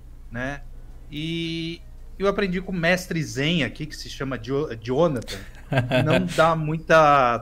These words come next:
Speaker 1: trela pra esse tipo de
Speaker 2: É.
Speaker 1: Ah, eu não, eu não vou falar. Começa com B, tá? É, porque não vale a pena, entendeu? Então, é, o pessoal que for ver já vai ver que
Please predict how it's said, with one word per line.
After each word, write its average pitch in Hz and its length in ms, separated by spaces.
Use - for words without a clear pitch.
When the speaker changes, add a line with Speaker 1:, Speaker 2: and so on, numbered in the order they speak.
Speaker 1:
trela 147 340
pra 139 140
esse - 260
tipo 147 180
de 143 380
Speaker 2:
É. 95 340
Speaker 1:
Ah, 120 80
eu 123 80
não, 131 140
eu 123 80
não 135 100
vou 120 80
falar. 104 420
Começa 254 300
com 208 220
B, 117 280
tá? 120 200
É, 135 240
porque 170 260
não 208 120
vale 196 180
a 190 40
pena, 120 340
entendeu? 117 480
Então, 143 520
é, 117 440
o 113 60
pessoal 143 340
que 147 80
for 147 180
ver 131 280
já 131 120
vai 123 140
ver 127 180
que 123 460